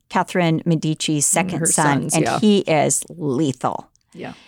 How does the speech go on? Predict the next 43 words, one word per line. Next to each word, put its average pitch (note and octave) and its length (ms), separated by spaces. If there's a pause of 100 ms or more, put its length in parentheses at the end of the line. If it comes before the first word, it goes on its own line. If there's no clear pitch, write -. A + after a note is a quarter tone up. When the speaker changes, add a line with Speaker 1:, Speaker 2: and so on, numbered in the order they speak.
(260)
Speaker 1:
And G#3 340
so F#3+ 600 (960)
it's G#3 220
no G#3 120
longer G3+ 320
safe E3+ 320
for F3 160
her F3 220
to D#3+ 360 (180)
house F3 360
Protestants. - 800 (260)
So - 200
what G#3+ 200
she A#3+ 200
did G3+ 320 (140)
is F#3+ 160
she - 160
sends G3 440
underground F#3+ 680 (120)
aid D#3+ 400
to - 120
the D#3+ 80
Protestants, D#3+ 800 (100)
and F3+ 200
she - 180
finds F3+ 440
refuge, E3 560 (280)
like F3 200
in F3 120
Switzerland. D#3+ 720
She E3+ 120
helps F#3+ 260
them F3+ 160
to F3+ 120
get - 220
to F#3+ 100
these D#3+ 240
different - 380
places E3+ 640
where F3 200
they'll E3 200
be D#3 160
safe, - 520